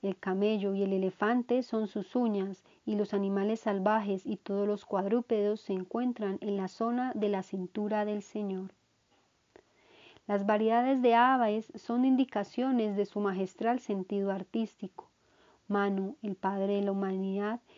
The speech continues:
es el emblema de su inteligencia modelo, y la humanidad es su residencia. Las especies celestiales de los seres humanos, tales como los Gandharvas, los Vidyadharas, los,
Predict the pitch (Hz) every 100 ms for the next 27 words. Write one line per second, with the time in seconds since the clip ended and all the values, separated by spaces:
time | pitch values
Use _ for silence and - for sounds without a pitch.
0 | - - 240 277 262 220 214 214 214 214
1 | - 202 208 196 180 220 214 196 - 202
2 | 190 190 214 208 185 190 _ - _ 208
3 | 208 196 196 190 190 202 233 - 214 185
4 | - 185 190 - 190 190 185 180 196 202
5 | - _ _ _ _ - - - _ 202
6 | - 175 - 185 214 214 220 202 - 214
7 | 214 220 220 214 202 - 196 202 - 196
8 | 202 202 196 202 _ _ - 190 196 -
9 | 208 202 202 190 190 185 185 208 208 190
10 | 190 - _ _ _ _ _ _ _ _
11 | _ _ _ - - - - - 202 185
12 | 202 196 190 196 214 214 196 196 - 226
13 | 202